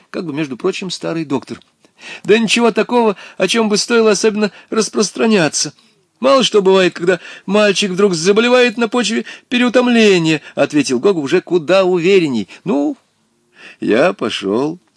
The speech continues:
сказал старый доктор, — "мне ещё нужно вести добрый десяток настоящих больных".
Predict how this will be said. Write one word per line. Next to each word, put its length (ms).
сказал 440
старый 420
доктор, — 540
"мне 460
ещё 260
нужно 300
вести 380
добрый 400
десяток 760
настоящих 1120
больных". 540